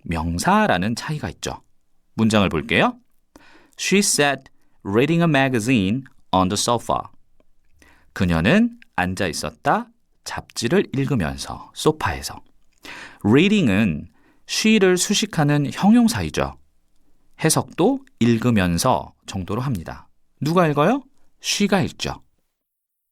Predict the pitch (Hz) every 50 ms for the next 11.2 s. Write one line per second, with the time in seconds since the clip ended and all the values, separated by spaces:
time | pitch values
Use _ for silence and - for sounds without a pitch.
0 | _ _ _ _ _ _ - - - _ - - - 127 143 160 170 196 - -
1 | - 117 117 113 107 113 92 87 87 98 123 156 170 - _ _ _ _ _ _
2 | - 101 117 147 - - 139 135 131 131 131 - 131 123 117 110 107 107 90 82
3 | 76 69 - - - - - _ _ _ _ _ _ - 92 87 82 82 85 110
4 | 156 185 202 202 - - - 104 95 87 90 85 82 80 123 180 233 247 - _
5 | _ _ _ - 110 110 127 139 135 - - - - 104 107 110 110 107 95 85
6 | 80 76 - - 71 62 - _ _ _ _ _ _ _ _ _ _ _ _ _
7 | - 104 101 101 107 110 127 147 156 160 165 - - 101 104 117 151 - - 160
8 | 139 110 90 85 82 101 160 214 226 - - _ _ _ _ - - 110 101 98
9 | 101 107 120 131 131 127 120 107 123 127 165 190 - _ _ - - - 101 95
10 | 87 85 90 123 175 180 - 139 139 135 139 131 120 120 - - - 78 - -
11 | 117 95 -